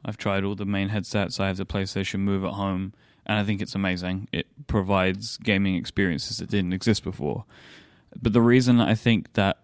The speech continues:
V R is gonna grow is because the biggest companies in the world, all the technology companies, they grew to that size because of the smartphone. Smartphone came and everything exploded, and there's nothing else. There isn't another smartphone.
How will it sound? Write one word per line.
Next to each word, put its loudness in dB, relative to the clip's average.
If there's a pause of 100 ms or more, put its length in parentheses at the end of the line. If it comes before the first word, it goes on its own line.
(120)
V 4
R 6
is -2
gonna -4
grow 4 (500)
is 0
because -2
the -2 (260)
biggest 0
companies 0
in 0
the 0
world, -2
all -4
the -4
technology -6
companies, -8
they 2
grew 2
to -10
that -2
size -2
because -8
of -6
the -8
smartphone. 0 (420)
Smartphone 2
came 0 (100)
and 0
everything -2
exploded, -4 (500)
and 4
there's 0
nothing -2
else. -6 (520)
There 6
isn't 4
another 0
smartphone. -2